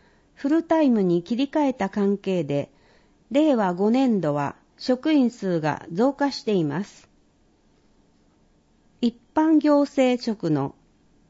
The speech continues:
級別職員数の状況。区分、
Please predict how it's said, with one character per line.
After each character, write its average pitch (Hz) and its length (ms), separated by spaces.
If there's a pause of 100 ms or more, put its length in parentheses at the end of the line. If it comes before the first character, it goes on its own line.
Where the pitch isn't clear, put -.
(180)
級 330 280
別 302 280
職 269 380
員 294 180
数 262 320
の 160 220
状 233 240
況。 180 460 (760)
区 294 160
分、 165 340